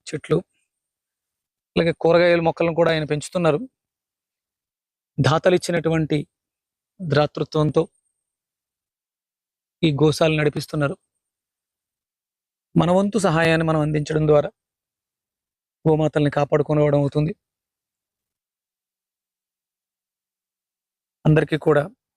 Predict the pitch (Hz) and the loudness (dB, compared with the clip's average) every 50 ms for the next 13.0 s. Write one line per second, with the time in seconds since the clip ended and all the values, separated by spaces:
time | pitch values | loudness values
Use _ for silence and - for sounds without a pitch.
0 | _ _ _ _ _ _ _ _ _ _ _ _ _ _ _ _ _ _ - - | _ _ _ _ _ _ _ _ _ _ _ _ _ _ _ _ _ _ -6 -4
1 | 139 139 - - 160 147 - 156 - 180 165 165 156 160 151 151 _ - 147 147 | -4 -2 -2 -2 -2 -2 -2 -2 -4 -2 0 0 0 0 0 -2 _ -4 -4 -4
2 | 151 147 147 151 151 - 151 151 - 156 151 151 151 151 151 147 151 147 147 147 | 0 0 0 0 2 0 0 0 0 -2 -2 0 0 0 2 2 2 2 2 0
3 | 143 147 143 - - - 151 - 147 156 - _ _ _ _ _ _ _ _ - | 0 -2 -4 -4 -4 -6 -4 -2 -2 -4 -4 _ _ _ _ _ _ _ _ -2
4 | 165 160 - 175 170 160 180 208 _ _ _ _ _ _ _ _ _ - 165 165 | -2 0 0 -2 -2 -2 -4 -6 _ _ _ _ _ _ _ _ _ 0 2 2
5 | 165 160 160 156 160 156 170 180 175 143 143 156 156 156 156 160 156 151 151 160 | 4 4 4 2 2 0 0 -2 -4 -2 -2 0 2 2 2 2 2 0 -2 0
6 | 165 160 151 151 143 147 160 165 156 151 151 156 165 165 143 139 147 151 147 147 | -2 0 0 0 0 0 0 0 0 0 0 -2 -6 -8 -6 -6 -2 0 0 0
7 | 139 147 147 147 143 _ _ _ _ _ - 165 156 165 170 170 165 - 165 - | 0 -4 -6 -6 -6 _ _ _ _ _ -2 0 2 2 2 2 0 -4 -10 -10
8 | - 208 165 139 156 151 156 160 143 - 160 - - - 156 - - 151 - - | -6 -6 -4 -2 2 2 2 2 2 -2 -8 -14 -12 -12 -12 -12 -12 -14 -12 -6
9 | - 160 - 151 147 - - 180 135 113 - 156 151 143 - 165 160 _ _ _ | -6 -6 -6 -6 -12 -10 -8 -10 -10 -10 -6 -4 -4 -6 -6 -8 -20 _ _ _
10 | _ _ _ _ _ _ _ _ _ _ _ _ _ _ _ _ _ _ _ _ | _ _ _ _ _ _ _ _ _ _ _ _ _ _ _ _ _ _ _ _
11 | _ _ _ _ _ _ _ _ _ _ _ _ _ _ _ _ _ _ _ _ | _ _ _ _ _ _ _ _ _ _ _ _ _ _ _ _ _ _ _ _
12 | _ _ _ _ - - 135 - 160 175 185 143 127 156 151 160 160 - _ - | _ _ _ _ -2 0 2 2 4 2 2 2 0 2 2 2 0 0 _ -20